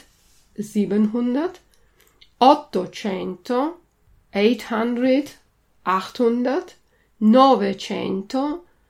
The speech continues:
nine hundred, neunhundert e poi c'è mille. Mille, attenzione, perché si usa solo per ein tausend,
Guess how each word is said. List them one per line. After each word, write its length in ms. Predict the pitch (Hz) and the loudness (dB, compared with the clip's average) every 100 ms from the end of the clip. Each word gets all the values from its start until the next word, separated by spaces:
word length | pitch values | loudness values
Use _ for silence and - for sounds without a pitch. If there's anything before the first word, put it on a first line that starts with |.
| _ - | _ -6
nine 680 | 202 202 190 190 214 254 254 | -4 -2 -2 -2 -2 -2 -4
hundred, 600 | 247 247 240 226 240 233 220 - _ _ - | -6 -4 -2 -2 0 -2 -6 -20 _ _ -10
neunhundert 1300 | 196 190 180 180 208 220 247 247 247 285 392 - - _ _ _ _ | -6 -6 -4 -2 -2 -2 -2 0 0 0 -2 -8 -20 _ _ _ _
e 140 | 294 339 | -6 -6
poi 320 | - - - | -6 -6 -8
c'è 260 | - 214 - | -12 -16 -12
mille. 760 | 208 202 208 180 156 - 180 320 | -4 0 0 0 -2 -6 -8 -6
Mille, 480 | 233 311 370 415 277 | 2 6 6 6 4
attenzione, 720 | 196 - 294 311 233 233 262 | 0 -2 -2 0 -2 -2 -4
perché 280 | 254 214 220 | -6 -8 -6
si 120 | 214 | -6
usa 220 | 220 208 | -6 -6
solo 340 | 214 233 233 240 | -4 -2 -2 -4
per 540 | - 196 214 214 - _ _ 208 | -6 -4 -2 -4 -10 _ _ 0
ein 380 | 208 214 208 | 2 2 2
tausend, 800 | 208 202 190 196 208 208 247 294 | -2 -4 -2 0 0 -2 -2 -2